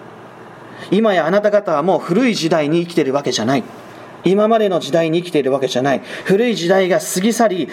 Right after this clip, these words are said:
今や新しい時代が訪れている。その印として、今、聖霊が注がれている。教会が誕生している。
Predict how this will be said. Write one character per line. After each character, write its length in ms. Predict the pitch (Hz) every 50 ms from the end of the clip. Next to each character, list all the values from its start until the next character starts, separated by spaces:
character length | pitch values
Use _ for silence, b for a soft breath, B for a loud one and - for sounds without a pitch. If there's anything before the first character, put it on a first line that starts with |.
| B B B -
今 220 | 196 233 262 226
や 180 | 202 185 170 170
新 200 | 180 233 247 247
し 220 | 240 - - 247 240
い 40 | 170
時 100 | 165 156
代 200 | 170 165 165 160
が 100 | 226 175
訪 240 | 135 - 180 185 185 208
れ 120 | 214 190
て 140 | - 151 135
い 20 | 113
る。 100 | 107 95 - - - - - - - B B B B -
そ 140 | - 220
の 100 | 233 226
印 460 | 208 - - - 226 277 285 - - -
と 120 | 262 254
し 100 | 254 -
て、 200 | 262 240 165 B B B B B B -
今、 480 | 220 254 294 285 247 185 - - - - - - - - - -
聖 300 | - - - 190 214 226
霊 160 | 220 226 220 214
が 100 | 202 -
注 240 | - 156 - 202
が 80 | 202 208
れ 100 | 208 202
て 120 | 196 170
い 40 | 151
る。 100 | 131 117 - - - - - - - - - - B B B B B
教 200 | - 240 254 226
会 200 | - 226 226 220
が 80 | 214 208
誕 220 | 196 202 208 202
生 180 | 185 208 196 196
し 60 | -
て 160 | - 196 180
い 40 | 175
る。 120 | 147 -